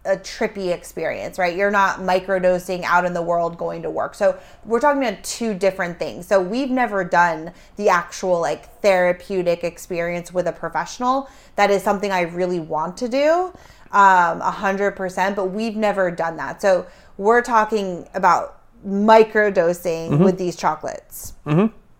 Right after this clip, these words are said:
Speaker 1: So she gave us this bar where essentially you take one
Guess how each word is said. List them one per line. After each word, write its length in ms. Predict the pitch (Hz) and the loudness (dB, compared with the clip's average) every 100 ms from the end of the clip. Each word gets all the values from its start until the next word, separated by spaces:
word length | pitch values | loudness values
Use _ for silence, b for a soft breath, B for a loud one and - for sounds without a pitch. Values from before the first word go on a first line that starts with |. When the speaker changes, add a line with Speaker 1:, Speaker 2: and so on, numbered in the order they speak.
| - - - | -20 -20 -20
Speaker 1:
So 580 | - - 220 202 190 190 B B B | -4 4 6 8 8 6 B B B
she 220 | - 269 | -6 0
gave 180 | 247 233 | 2 4
us 140 | 226 | 2
this 180 | 226 202 | 0 -2
bar 600 | 185 190 160 170 180 180 | 6 6 6 4 2 -2
where 260 | 202 202 202 | 0 2 4
essentially 560 | 190 202 220 208 214 | 2 2 0 0 -2
you 60 | 202 | -2
take 260 | 185 196 180 | -2 -2 0
one 640 | 185 196 185 185 185 190 | 2 4 4 0 -4 -8